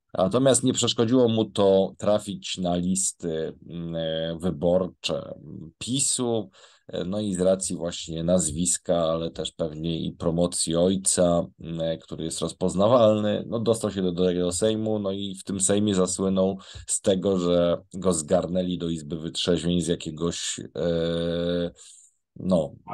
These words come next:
e, jakiegoś przystanku. No więc, ale mamy ten dwa tysiące osiemnasty rok i ludzie czytają, jak mówi e, Cza-, do Czarneckiego. „No cześć, słuchaj”, mówi Morawiecki.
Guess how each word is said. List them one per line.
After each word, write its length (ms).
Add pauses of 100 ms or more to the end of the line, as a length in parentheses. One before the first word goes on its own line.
e, 40
jakiegoś 420
przystanku. 720
No 140
więc, 460
ale 160
mamy 180
ten 160
dwa 120
tysiące 320
osiemnasty 460
rok 320 (140)
i 80
ludzie 220
czytają, 500
jak 300
mówi 420 (540)
e, 540
Cza-, 280
do 100
Czarneckiego. 580
„No 160
cześć, 560
słuchaj”, 500
mówi 200
Morawiecki. 680